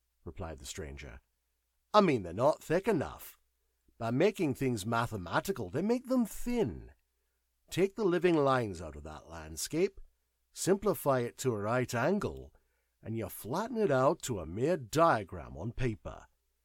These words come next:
Diagrams have their own beauty, but it is of just the other sort. They stand for the unalterable things, the calm, eternal, mathematical sort of truths. What somebody calls the white radiance of,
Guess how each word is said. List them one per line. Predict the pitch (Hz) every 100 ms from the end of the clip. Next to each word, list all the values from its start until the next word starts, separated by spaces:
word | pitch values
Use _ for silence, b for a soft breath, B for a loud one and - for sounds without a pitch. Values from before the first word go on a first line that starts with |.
| _ _ _ _ 92
Diagrams | 143 165 202 135 90 95
have | 110 87
their | 73
own | 92 196
beauty, | 214 170 - 85 98 - _ _ _ _ _ _ -
but | 98
it | 123
is | 135 123
of | 104
just | 104 165 196 -
the | 147
other | 139 143
sort. | - 190 185 71 - - _ _ _ _ _ _ _ _ -
They | 82 80
stand | - 147 185 240 196
for |
the | 165 175
unalterable | 185 202 220 139 101 71
things, | 69 90 64 65 69 -
the | 82
calm, | - 156 170 82 107 -
eternal, | - - - 160 117 85 64
mathematical | 87 123 131 107 127 180 240 208 160
sort | 131 95 -
of | -
truths. | - - - - - _ _ _ _ _ _ _ _
What | - 127
somebody | - 214 220 160
calls | - 147 127
the | 123
white | 104 143 160
radiance | 127 147 139 110 80 -
of, | -